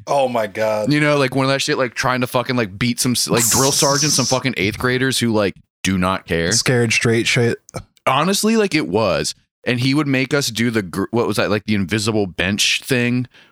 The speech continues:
Speaker 2: where you, like, put your back up against the wall and you cock your knees down to a ninety
Speaker 1: Oh,
Speaker 2: degree
Speaker 1: that shit
Speaker 2: angle?
Speaker 1: sucks so fucking bad.
Speaker 2: He would make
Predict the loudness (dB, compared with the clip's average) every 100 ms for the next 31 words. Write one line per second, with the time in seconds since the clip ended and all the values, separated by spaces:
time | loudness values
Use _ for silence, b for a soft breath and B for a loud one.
0 | -2 0 0 0 -2 0 0 -2 -2 -4
1 | -4 -4 -2 0 0 2 0 -4 _ -2
2 | -2 -2 -2 0 0 0 0 2 2 4
3 | 4 2 2 2 2 2 2 2 2 2
4 | 2 2 0 0 0 2 2 0 -2 -2
5 | -2 -2 -2 -2 0 -2 0 -2 -4 -2
6 | 0 2 2 0 0 0 0 -2